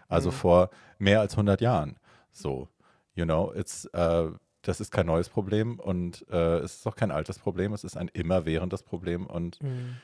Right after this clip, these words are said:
Speaker 1: ja.
Speaker 2: Ja, an dieser Stelle nochmal einen Riesenapplaus für Gloria.
Speaker 1: Ja.
Speaker 2: Und, und so geil, dass sie das macht und sie hat halt absolut recht damit und ja.
Speaker 1: Ja, we stan Gloria, wir lieben dich.
Speaker 2: Yes, we love you.
Speaker 1: Ja.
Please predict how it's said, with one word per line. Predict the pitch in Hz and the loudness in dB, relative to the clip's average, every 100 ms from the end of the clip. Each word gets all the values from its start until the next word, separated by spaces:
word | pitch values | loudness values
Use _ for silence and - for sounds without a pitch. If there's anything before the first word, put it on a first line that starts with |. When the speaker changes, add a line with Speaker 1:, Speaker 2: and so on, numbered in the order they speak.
| _ | _
Speaker 1:
ja. | - 69 - _ _ _ _ _ _ - | -8 -8 -10 _ _ _ _ _ _ -8
Speaker 2:
Ja, | 139 | -4
an | 139 | -2
dieser | 156 170 | -2 -2
Stelle | 160 147 160 | 0 2 2
nochmal | 156 156 147 | 2 2 2
einen | 147 139 _ - _ _ - | 0 -4 _ -20 _ _ -8
Riesenapplaus | 170 165 151 147 156 147 - | -6 -2 -4 0 0 0 -2
für | 156 | -4
Gloria. | 147 135 151 175 170 170 170 | 0 2 2 2 2 2 2
Speaker 1:
Ja. | 156 _ _ _ _ _ _ _ _ _ _ - | -2 _ _ _ _ _ _ _ _ _ _ -8
Speaker 2:
Und, | 151 143 - | -6 -6 -10
und | - 143 - | -10 -10 -10
so | - 147 | -8 -6
geil, | 123 131 | -2 -4
dass | 151 - | -4 -6
sie | |
das | 151 - | -6 -2
macht | 120 139 - | -2 -2 -2
und | 147 | 0
sie | 151 | 0
hat | 147 | 0
halt | 123 | -2
absolut | 113 - 143 - | -4 -6 -6 -6
recht | 120 - 143 | -8 -8 -6
damit | 139 131 | -6 -8
und | - 131 - - _ _ _ _ 151 | -10 -10 -12 -20 _ _ _ _ -14
ja. | - 127 127 _ _ _ _ | -12 -10 -12 _ _ _ _
Speaker 1:
Ja, | 85 71 85 | -4 -4 -2
we | 98 | -2
stan | - 92 90 | 6 6 6
Gloria, | 87 80 78 76 | 4 4 0 -2
wir | |
lieben | 80 73 76 | -8 -8 -12
dich. | 71 71 - - - - | -12 -14 -16 -20 -20 -10
Speaker 2:
Yes, | 170 165 151 - | -6 -4 -6 -10
we | |
love | 120 95 - | -12 -12 -14
you. | 117 135 - - | -14 -14 -16 -10
Speaker 1:
Ja. | 90 | -10